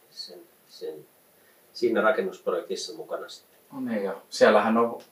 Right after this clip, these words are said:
Speaker 2: hyvää menestystä tullut.
Speaker 1: Siellä on nyt tullut
Speaker 2: Että
Speaker 1: hyvää menestystä,
Speaker 2: varmaan
Speaker 1: joo.
Speaker 2: tuttuja ihmisiä,
Speaker 1: On.
Speaker 2: joo. Kisaamassa nyt.
Speaker 1: Kyllä, kyllä, hyvinkin tuttuja, tuttuja siltä ajalta, että ilo seurata heidän tekemistä kyllä tuolla maailmalla, että on niinku vahva tekemisen meininki.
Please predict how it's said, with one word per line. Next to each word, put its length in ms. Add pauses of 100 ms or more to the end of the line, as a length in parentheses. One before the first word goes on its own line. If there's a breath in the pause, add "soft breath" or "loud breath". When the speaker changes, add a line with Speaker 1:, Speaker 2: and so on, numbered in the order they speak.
Speaker 2:
hyvää 240
menestystä 640
tullut. 320
Speaker 1:
Siellä 220
on 60
nyt 160
tullut 140
Speaker 2:
Että 100
Speaker 1:
hyvää 140
menestystä, 260
Speaker 2:
varmaan 300
Speaker 1:
joo. 80
Speaker 2:
tuttuja 500 (240)
ihmisiä, 460
Speaker 1:
On. 80
Speaker 2:
joo. 380 (920 soft breath)
Kisaamassa 640
nyt. 160
Speaker 1:
Kyllä, 480
kyllä, 260
hyvinkin 380
tuttuja, 540 (100)
tuttuja 420
siltä 320
ajalta, 420
että 200 (400)
ilo 200
seurata 480
heidän 220
tekemistä 480
kyllä 220
tuolla 240
maailmalla, 560
että 240
on 160
niinku 200 (1080 soft breath)
vahva 300
tekemisen 540
meininki. 440